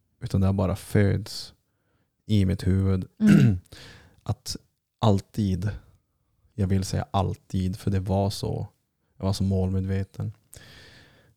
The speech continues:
Speaker 1: att när jag tränade, när jag var på isen, då lekte jag alltid med tanken
Speaker 2: Mm.
Speaker 1: att det stod typ en N H L, eh, liksom coach
Speaker 2: Ja.
Speaker 1: på läktaren
Speaker 2: Och såg
Speaker 1: och
Speaker 2: på.
Speaker 1: såg
Speaker 2: Mm.
Speaker 1: mig.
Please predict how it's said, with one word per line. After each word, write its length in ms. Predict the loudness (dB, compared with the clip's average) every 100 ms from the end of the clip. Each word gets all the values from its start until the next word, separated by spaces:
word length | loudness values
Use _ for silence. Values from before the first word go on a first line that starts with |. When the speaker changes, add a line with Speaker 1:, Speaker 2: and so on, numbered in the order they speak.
| _ -8
Speaker 1:
att 120 | 2
när 160 | 6 6
jag 120 | 4
tränade, 680 | 2 4 4 4 2 2 0 -6 -20 _ _ _
när 180 | -2 2
jag 80 | 4
var 120 | 2
på 140 | 0 0
isen, 640 | 0 0 -2 0 -2 -4 _ _ _ _ _ _
då 200 | 0 2
lekte 680 | 4 4 4 4 0 0 2
jag 200 | 2 0 -2
alltid 580 | -2 -2 -6 -2 -2 0
med 340 | -2 -2 -2
tanken 640 | -2 -2 -2 -4 -4 -6 0
Speaker 2:
Mm. 280 | 2 2 0 -8 _ _ _ _ _ -4
Speaker 1:
att 160 | -2
det 80 | -2
stod 320 | -2 0 0
typ 180 | -2 -2
en 100 | -2
N 200 | 0 4
H 80 | 4
L, 160 | 2 -4 _ _
eh, 160 | -4 -2
liksom 280 | -4 -4 -4
coach 520 | 0 -2 -2 -12 -20 -4
Speaker 2:
Ja. 260 | -2 0 -4 _ _ _ _ _ _ _ 0
Speaker 1:
på 200 | 2 2
läktaren 320 | 0 0 0
Speaker 2:
Och 60 | -2
såg 280 | -2 -4 -10
Speaker 1:
och 200 | -2 0
Speaker 2:
på. 60 | 2
Speaker 1:
såg 360 | 4 4 4
Speaker 2:
Mm. 120 | 2
Speaker 1:
mig. 140 | 0